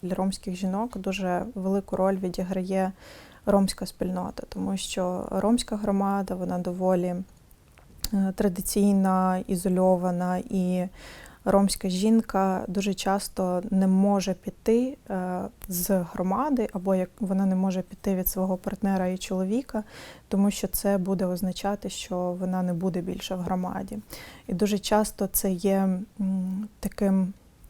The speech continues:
тобто стопором для неї, що стає на перешкоді до отримання, е, якоїсь кваліфікованої допомоги. І тут важливо,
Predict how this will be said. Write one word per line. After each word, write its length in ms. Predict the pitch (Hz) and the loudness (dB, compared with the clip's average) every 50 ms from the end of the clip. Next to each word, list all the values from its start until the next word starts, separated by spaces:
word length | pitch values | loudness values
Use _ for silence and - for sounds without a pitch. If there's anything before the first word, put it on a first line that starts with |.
| - _ _ _ - - _ _ _ - - - - - - - - - - - - - - - - - - - - - | -20 _ _ _ -20 -20 _ _ _ -20 -16 -14 -14 -14 -14 -18 -20 -20 -20 -16 -10 -8 -8 -8 -10 -12 -14 -12 -12 -6
тобто 300 | - - 185 - - 208 | -4 -4 -4 -2 -4 -6
стопором 600 | 185 - - - 226 220 214 - 196 190 185 185 | -4 -2 2 4 4 4 4 2 2 2 2 2
для 160 | 180 180 180 185 | 0 0 0 -2
неї, 460 | 185 196 214 247 277 277 240 214 196 | 0 0 0 0 0 0 0 -2 -2
що 580 | - - - - - 196 190 190 190 185 185 - | -4 -6 -8 -6 -2 0 2 4 4 2 0 -2
стає 400 | - - - - 190 180 196 190 | -8 -6 -4 -2 0 2 2 2
на 100 | 190 185 | 2 0
перешкоді 800 | - - 190 - 185 - - - - 208 226 226 202 214 202 196 - - - - - - - - - | -2 -4 -4 -4 -6 -6 -4 0 2 4 4 4 4 2 0 0 -2 -8 -18 -20 -20 -20 -20 -14 -6
до 240 | - 196 196 185 - - | 0 2 2 2 2 2
отримання, 960 | 190 - - 202 196 202 196 196 196 190 185 185 185 180 180 180 180 180 - - | 0 2 2 4 4 4 4 4 4 2 2 2 0 0 0 -2 -2 -2 -4 -4
е, 300 | 190 185 180 - - - - | -4 -4 -2 -4 -4 -6 -4
якоїсь 380 | - - 180 - 196 190 190 | -4 -6 -2 -2 -2 -2 -2
кваліфікованої 920 | - - 202 185 185 190 - 208 - - 190 185 185 185 180 185 185 185 | -2 -2 -2 -2 -2 -2 -6 -6 -2 0 0 0 0 0 -2 -2 -2 -4
допомоги. 640 | 175 190 185 - - 190 190 185 180 - 180 190 - - - - - - - - - | -4 -6 -4 -2 0 0 0 0 0 -2 -4 -6 -10 -14 -18 -20 -20 -18 -20 -10 -4
І 100 | - 226 | -2 0
тут 180 | - 302 302 - | 2 2 2 2
важливо, 520 | 269 220 202 208 226 240 226 202 196 185 | 2 2 2 4 4 4 4 2 0 0